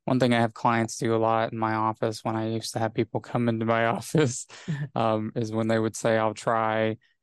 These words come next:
Speaker 1: I would say, "Try to pick up that Kleenex box." And i-,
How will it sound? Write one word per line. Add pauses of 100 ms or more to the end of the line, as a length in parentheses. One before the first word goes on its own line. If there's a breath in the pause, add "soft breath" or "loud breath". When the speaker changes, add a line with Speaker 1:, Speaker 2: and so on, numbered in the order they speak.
(260)
Speaker 1:
I
would
say, (360)
"Try
to
pick
up
that
Kleenex
box." (300)
And (380)
i-,